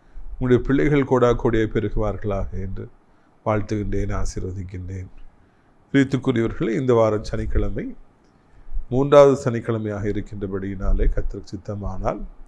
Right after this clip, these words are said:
காலை பத்து மணிக்கு நாசரே தேவனுடைய மாளிகையிலே வைத்து நம்முடைய விடுதலை நாள் கூட்டங்கள் நடைபெறும். கணக்கற்ற ஜனங்கள் பங்கேற்று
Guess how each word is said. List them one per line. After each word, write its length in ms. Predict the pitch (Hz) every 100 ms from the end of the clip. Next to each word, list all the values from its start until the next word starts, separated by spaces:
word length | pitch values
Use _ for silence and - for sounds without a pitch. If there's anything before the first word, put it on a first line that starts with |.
| - - - _ _ _ _
காலை 280 | - 113 110
பத்து 280 | 113 107 120
மணிக்கு 340 | 110 107 147
நாசரே 460 | 135 113 110 - 117
தேவனுடைய 500 | 110 107 107 104 101
மாளிகையிலே 580 | 101 101 101 107 101 101
வைத்து 360 | 95 90 - - - - - - - - - - -
நம்முடைய 280 | 139 156 151
விடுதலை 280 | 135 151 143
நாள் 220 | 135 127
கூட்டங்கள் 440 | 127 113 120 120
நடைபெறும். 540 | 123 107 104 101 101 107 - - -
கணக்கற்ற 460 | - 113 113 120 131
ஜனங்கள் 440 | 123 110 110 117
பங்கேற்று 500 | - - 101 98 -